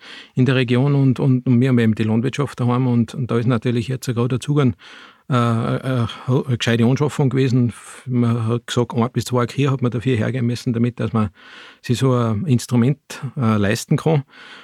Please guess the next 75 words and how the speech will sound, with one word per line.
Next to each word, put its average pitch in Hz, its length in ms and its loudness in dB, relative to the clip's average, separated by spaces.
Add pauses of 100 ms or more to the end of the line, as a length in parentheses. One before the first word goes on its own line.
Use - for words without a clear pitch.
(140)
Und 123 220 2
der 117 40 -4
Papa 117 300 0
hat 131 100 0
nachher 135 260 0
das 123 160 -2
praktisch 127 360 -2
alle 135 240 0
im, 135 120 -2
im, 123 280 0
im 131 200 2
Stühlen 147 360 4
hat 135 160 0
er, 123 140 2
hat 123 120 2
er 123 80 0
das 123 160 0
alle 117 180 2
da 120 160 0
müssen. 117 280 2
Also 110 240 -2
die 117 100 -2
Oma, 131 200 0
die 123 260 0
hat, - 160 -8
die 139 60 2
hat 131 100 -2
schon 113 140 -4
gewusst, - 540 -2
dass - 160 -2
er, 139 80 -2
dass 135 200 0
er 120 80 0
was 135 160 2
tut. 151 260 2 (560)
Aber 127 540 0
im 147 240 0
Grunde 147 220 0
genommen, 131 340 2
wenn 120 160 2
der 120 340 0
Großvater 127 440 -2
weg 120 180 -2
gewesen 143 240 0
ist, 123 80 2
dann 127 120 4
hat 127 140 0
halt 120 140 -2
der 107 60 -8
Papa 104 280 -2
gespielt. - 380 0 (800)
Und 131 160 6
nachher 139 280 2
ist 135 140 0
halt 127 120 0
der 120 60 -2
Papa 127 240 0
irgendwann 135 380 2
einmal 120 160 4
aufgeflogen, 131 440 0
da 113 100 0
war 113 80 0
eine 113 80 0
goldene 131 340 2
Hochzeit 139 320 0
in 131 120 2
ihm 135 220 2
und 120 80 0
da 120 40 0
ist 110 100 -4
er 107 60 -6
fünf 131 180 2
Jahre 123 140 0
alt 127 120 -2
gewesen. 139 360 0